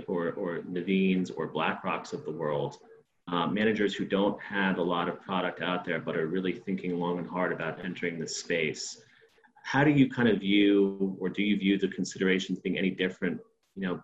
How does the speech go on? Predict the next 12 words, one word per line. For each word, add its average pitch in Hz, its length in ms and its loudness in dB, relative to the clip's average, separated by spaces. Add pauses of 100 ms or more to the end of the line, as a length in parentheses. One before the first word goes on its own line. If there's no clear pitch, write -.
(160)
for 110 180 4
a 98 60 2
first-time 98 540 -2
manager 73 420 -6
that 71 200 -8
perhaps 92 400 -2
has 90 140 0
a 90 40 -4
very 90 220 0
good 85 160 -6
track 92 360 -2
record, 87 400 -4